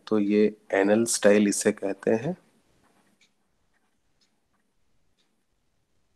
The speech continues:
स्टाइल प्रेजेंट होता है। अब हमारा जो नेक्स्ट लिविंग ऑर्गेनिज्म है,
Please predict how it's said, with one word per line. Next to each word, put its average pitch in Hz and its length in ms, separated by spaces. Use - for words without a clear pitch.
स्टाइल 98 400
प्रेजेंट - 560
होता 101 240
है। - 240
अब 123 140
हमारा 123 380
जो 139 180
नेक्स्ट 104 580
लिविंग 143 340
ऑर्गेनिज्म 127 640
है, 143 260